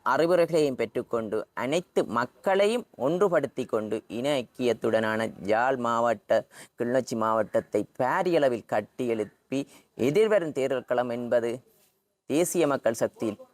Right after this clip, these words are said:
பெரும்பான்மை உறுப்பினர்களை பெற்றுக் கொடுப்பார்கள். இந்த பாராளுமன்ற உறுப்பினர்களை வைத்து வேலை செய்து மக்களுக்கு அர்ப்பணிப்பு செய்யும் போது மக்கள் எம்முடன் படை படையாக அணி அணியாக திரளுவார்கள் என்ற நம்பிக்கை இருக்கிறது.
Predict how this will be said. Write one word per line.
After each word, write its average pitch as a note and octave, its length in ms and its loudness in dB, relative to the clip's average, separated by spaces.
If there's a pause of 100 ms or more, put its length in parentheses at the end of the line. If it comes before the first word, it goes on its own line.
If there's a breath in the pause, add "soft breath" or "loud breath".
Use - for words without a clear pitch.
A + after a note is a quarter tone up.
பெரும்பான்மை F#3 680 0
உறுப்பினர்களை B2+ 600 -4 (120)
பெற்றுக் B2 320 0
கொடுப்பார்கள். A2 540 0
இந்த A2 180 -2
பாராளுமன்ற A2+ 400 0
உறுப்பினர்களை G#2+ 420 0
வைத்து G#2+ 280 -4 (320 loud breath)
வேலை A#2+ 300 2
செய்து B2+ 460 0
மக்களுக்கு G#2 400 0
அர்ப்பணிப்பு A#2+ 360 -2
செய்யும் G#2+ 240 -2
போது G#2 160 0 (240)
மக்கள் B2 440 -2 (120)
எம்முடன் B2+ 540 0 (460 soft breath)
படை D#3+ 280 2
படையாக C#3 540 2
அணி A#2+ 260 -2
அணியாக B2 420 -4
திரளுவார்கள் A2 520 0
என்ற F#2+ 100 -8
நம்பிக்கை A2+ 460 -2
இருக்கிறது. G2+ 420 2